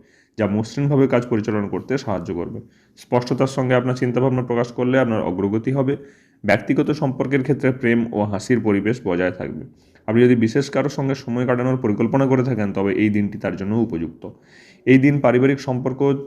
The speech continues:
পারিবারিক সম্পর্কও দৃঢ় হবে, যা আপনাকে মানসিক শান্তি দেবে।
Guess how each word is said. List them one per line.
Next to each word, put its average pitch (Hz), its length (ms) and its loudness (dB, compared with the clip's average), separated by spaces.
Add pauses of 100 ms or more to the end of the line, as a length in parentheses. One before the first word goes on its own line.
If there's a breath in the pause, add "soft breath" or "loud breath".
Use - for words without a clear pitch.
(500)
পারিবারিক 120 340 4
সম্পর্কও 120 500 0
দৃঢ় 127 220 4
হবে, 143 220 2
যা 143 140 2
আপনাকে 104 240 0
মানসিক 104 480 -4
শান্তি 92 380 -8
দেবে। 117 220 2